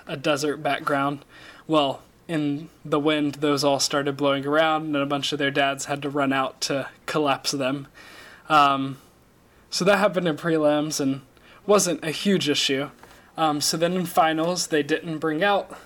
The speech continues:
those backdrops 'cause of the wind. Um, but somewhere along the way during the finals, uh, show setup process, um, one of their big props got set up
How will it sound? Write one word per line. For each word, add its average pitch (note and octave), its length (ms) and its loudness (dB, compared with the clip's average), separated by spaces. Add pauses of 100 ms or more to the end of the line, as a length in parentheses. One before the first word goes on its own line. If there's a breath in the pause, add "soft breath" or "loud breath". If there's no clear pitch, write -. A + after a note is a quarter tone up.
(120)
those D3+ 400 0 (260)
backdrops D3 520 0
'cause D3+ 160 -4
of C#3 80 -10
the D3 100 -2
wind. C3+ 340 -2 (500 loud breath)
Um, C#3 440 2 (160)
but E3 400 4 (560)
somewhere G3 840 2
along E3 340 2
the D3+ 80 4
way D3+ 240 4
during D3 260 2
the C#3+ 80 2
finals, D3+ 720 -2 (480 loud breath)
uh, D3+ 180 4
show D3 320 0
setup G3+ 480 2
process, C#3 680 0 (480 loud breath)
um, C#3 340 0 (200)
one E3+ 260 0
of D3 160 -4
their D3 160 0
big - 420 -4
props - 760 -2
got D3 200 -2
set D3+ 340 0
up C#3+ 300 0